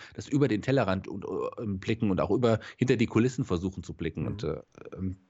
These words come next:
Speaker 1: dass mir das später wirklich auch in echt gelingen würde, war schon, war schon toll. Aber damals war das auch schon so als, nur als, als Leser schon total spannend.
Speaker 2: Mhm. Ja, das glaub ich.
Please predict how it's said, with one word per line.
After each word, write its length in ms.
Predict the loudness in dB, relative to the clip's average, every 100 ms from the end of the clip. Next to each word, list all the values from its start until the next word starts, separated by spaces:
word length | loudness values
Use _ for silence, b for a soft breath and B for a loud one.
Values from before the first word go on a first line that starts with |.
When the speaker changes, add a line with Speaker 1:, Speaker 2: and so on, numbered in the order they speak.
| -4
Speaker 1:
dass 180 | 0 4
mir 60 |
das 140 | 2 2
später 320 | 2 2 2
wirklich 220 | 0 -2
auch 140 | -6 -6
in 120 | -6
echt 360 | -2 -2 -2 2
gelingen 300 | 4 4 2
würde, 200 | 2 4
war 80 | 2
schon, 220 | 0 -4 B B
war 80 | -2
schon 140 | 0
toll. 200 | 2 2
Aber 200 | 4 0 B B -2
damals 320 | 0 0 -2
war 80 | -6
das 100 | -8
auch 140 | -6
schon 140 | -6
so 140 | -4 -2
als, 260 | -4 -6
nur 220 | -4 -2 -2
als, 220 | -4 -6
als 220 | -8 0
Leser 320 | 4 4 4
schon 300 | -2 -4 -4
total 320 | -6 -2 -2 -2
spannend. 480 | -4 -6 -6 -12 _
Speaker 2:
Mhm. 320 | -10 -10 -12 -16 _
Ja, 120 | -4 -4
das 140 | -4
glaub 200 | -6 -6
ich. 120 | -8